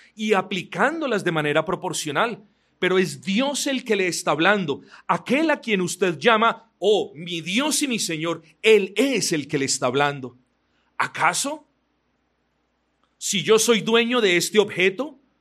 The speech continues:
no puedo hacer con este objeto lo que yo considere apropiado?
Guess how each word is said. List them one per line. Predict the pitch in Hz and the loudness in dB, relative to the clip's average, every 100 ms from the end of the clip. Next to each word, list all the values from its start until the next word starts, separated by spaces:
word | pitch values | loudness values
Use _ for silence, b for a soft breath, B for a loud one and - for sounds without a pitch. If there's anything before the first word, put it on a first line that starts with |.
| _ _ _ | _ _ _
no | 156 175 190 | -8 -2 -2
puedo | 196 202 220 | 2 2 4
hacer | 214 208 196 | 0 2 0
con | 202 226 | 0 -2
este | 170 151 185 | -2 -2 -2
objeto | 180 180 185 226 | -2 0 0 0
lo | 226 196 | 0 -2
que | 135 | -4
yo | 127 135 | -8 -8
considere | - 185 175 170 135 131 | -4 -4 -2 -4 -2 0
apropiado? | 165 170 147 143 143 208 285 | 0 -2 -6 -2 0 0 -4